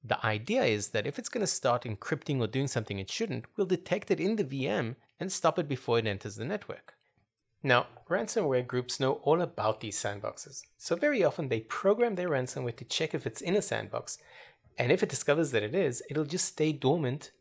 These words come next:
and wait until it gets released into the network before moving forward.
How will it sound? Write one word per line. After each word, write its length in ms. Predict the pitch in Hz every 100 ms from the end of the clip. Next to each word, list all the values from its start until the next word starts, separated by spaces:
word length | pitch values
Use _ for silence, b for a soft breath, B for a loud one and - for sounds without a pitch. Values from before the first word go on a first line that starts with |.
| -
and 220 | 120 110
wait 240 | 131 160
until 240 | 165 143 131
it 100 | 123
gets 260 | 117 -
released 420 | 113 107 120 - -
into 240 | 151 156
the 100 | 135
network 520 | 123 170 110 - - _ -
before 320 | 151 - 104
moving 260 | 98 107
forward. 400 | 101 151 147 101